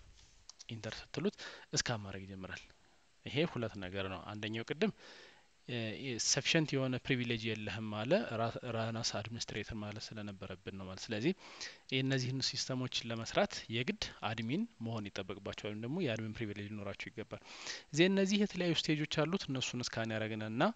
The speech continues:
ይነግራቸዋል። ችግር ካለበት ሪፔር ለማድረግ ይሞክራል። ችግር ከሌለበት ደግሞ ምንም አይነት ፕሮብለም አላገኘሁም ይላል ማለት ነው። እ፣ ስለዚህ አንደኛው ሲኤችኬ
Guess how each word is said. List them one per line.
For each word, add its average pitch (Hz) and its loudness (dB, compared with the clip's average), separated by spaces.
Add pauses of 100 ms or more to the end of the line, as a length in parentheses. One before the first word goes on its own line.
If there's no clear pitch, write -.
(420)
ይነግራቸዋል። 120 4
ችግር 156 0
ካለበት 151 2 (160)
ሪፔር 120 2
ለማድረግ 107 -2
ይሞክራል። 110 0 (100)
ችግር - -6
ከሌለበት 107 -4
ደግሞ 131 2 (480)
ምንም 131 4
አይነት 113 -2 (240)
ፕሮብለም 113 2 (300)
አላገኘሁም 95 -2
ይላል 92 -6 (100)
ማለት 87 -8
ነው። - -10 (1080)
እ፣ 104 -6 (160)
ስለዚህ 117 0 (120)
አንደኛው 113 2
ሲኤችኬ - 0